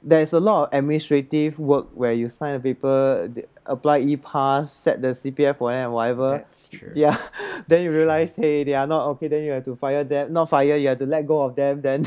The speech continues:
Speaker 1: <laughs>
Speaker 2: Mm-hmm. Yeah.
Speaker 1: Uh,
Speaker 2: True, true. Uh, so one way that you can do this is actually to say, like, "Hey, you know, uh, why don't we, uh, give you a test? We will, um, s-, h-, like,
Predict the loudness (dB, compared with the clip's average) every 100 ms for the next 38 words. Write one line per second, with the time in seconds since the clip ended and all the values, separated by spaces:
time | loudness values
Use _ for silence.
0 | -2 0 0 -4 -18 -20 _ _ -12 -12
1 | -12 -16 -18 -20 -12 -12 -10 -10 -8 -10
2 | -14 -12 -12 -14 _ _ _ _ -18 -14
3 | -14 -12 -12 -10 -12 -10 -10 -10 -12 -12
4 | -12 -10 -10 -12 -12 -14 -14 -14 -12 -12
5 | -14 -14 -10 -10 -8 -10 -10 -12 -10 -8
6 | -2 -2 -2 -8 -12 -14 -16 -16 -14 -12
7 | -10 -10 -12 -12 -14 -14 -16 -20 _ _
8 | _ _ -20 -18 -12 -12 -12 -14 -12 -12
9 | -10 -10 -10 -10 -10 -10 -12 -14 -16 -18
10 | -20 _ _ _ _ _ _ _ _ _
11 | -20 -20 _ -20 -18 -18